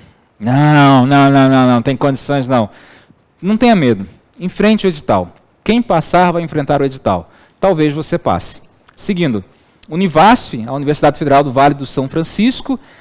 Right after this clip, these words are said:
temos as inscrições até o dia sete de julho, dia mais bonito do ano, talvez você já saiba o porquê.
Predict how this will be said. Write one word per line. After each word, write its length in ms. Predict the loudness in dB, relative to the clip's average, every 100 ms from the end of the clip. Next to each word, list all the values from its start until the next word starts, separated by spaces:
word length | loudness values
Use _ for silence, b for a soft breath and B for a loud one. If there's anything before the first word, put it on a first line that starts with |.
| b b
temos 280 | 0 2
as 120 | 0 -2
inscrições 560 | -6 -6 -6 -4 -6
até 160 | -2 -2
o 60 |
dia 180 | 0 0
sete 460 | -2 2 2 2 -2
de 100 | -10
julho, 300 | -8 -8 -4
dia 160 | -2
mais 400 | 0 2 2 0
bonito 400 | -2 -6 -6 -6
do 140 | -4 -2
ano, 260 | 0 -2 -6 _ _
talvez 260 | -6 -6 -8
você 120 | -4
já 160 | -4
saiba 300 | 0 2 2
o 20 | 0
porquê. 400 | -8 0 0